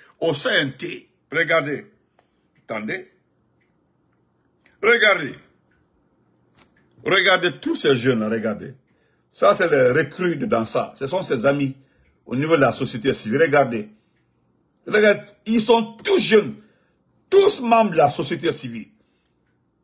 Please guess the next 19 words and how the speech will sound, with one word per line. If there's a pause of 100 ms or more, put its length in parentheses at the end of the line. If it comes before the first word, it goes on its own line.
(1700)
Conseillers, (160)
rien
pour
bavarder. (2000)
Et
puis,
ce
qui
est
incroyable,
avec (160)
toutes
ces
souffrances
des
Guinéens, (340)
voilà
ce
que